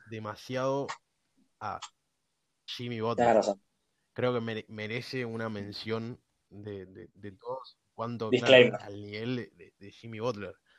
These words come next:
Speaker 1: eh, que se cargó literalmente a Miami en los hombros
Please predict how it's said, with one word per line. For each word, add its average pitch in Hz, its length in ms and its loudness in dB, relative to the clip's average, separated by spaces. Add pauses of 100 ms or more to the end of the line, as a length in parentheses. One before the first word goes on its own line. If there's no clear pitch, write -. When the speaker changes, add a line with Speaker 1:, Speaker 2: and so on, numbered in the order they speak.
(380)
Speaker 1:
eh, 98 260 -14
que 95 100 -20
se 92 200 -16
cargó 104 320 -4
literalmente 123 720 -2
a 104 100 -6
Miami 110 460 -2
en 101 100 -4
los 95 160 -8
hombros 113 340 -4